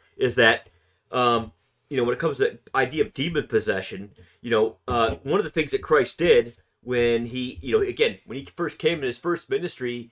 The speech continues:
he kept on saying, "The kingdom of heaven is at hand." So he first came to offer the Jews the kingdom of heaven if they would only accept the king. But they didn't, so the kingdom was postponed, and I believe it's, it's yet future in the millennium. Um,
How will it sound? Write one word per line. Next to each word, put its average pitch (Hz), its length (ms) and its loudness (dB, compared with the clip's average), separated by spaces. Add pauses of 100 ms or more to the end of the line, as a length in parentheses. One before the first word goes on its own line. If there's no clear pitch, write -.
(100)
he 127 80 -12
kept 127 180 -6
on 120 80 0
saying, 127 360 -4 (120)
"The 120 100 -6
kingdom 147 380 -4
of 139 120 0
heaven 135 280 0
is 117 160 -2
at 110 120 -2
hand." 113 440 0
So 123 140 -10
he 117 40 -8
first 175 280 -8
came 165 260 -6
to 135 80 -4
offer 143 300 -2
the 123 80 -14
Jews 123 560 -8 (100)
the 123 80 -6
kingdom 147 400 -4
of 117 120 -6
heaven 110 340 0 (360)
if - 200 -2
they 143 80 4
would 123 100 2
only 139 300 0
accept 135 340 -4
the 104 80 -4
king. 98 400 -4 (320)
But 117 400 0
they 113 260 -2
didn't, 135 380 0 (100)
so 117 340 0
the 113 240 -8
kingdom 127 300 -6
was 107 160 -4
postponed, 139 800 -2 (200)
and 90 100 -8
I 139 140 2
believe 113 300 -4
it's, - 360 -6
it's - 280 -8
yet - 200 -2
future 139 440 -4
in 110 80 -8
the 113 80 -2
millennium. 117 480 -6 (340)
Um, 113 400 0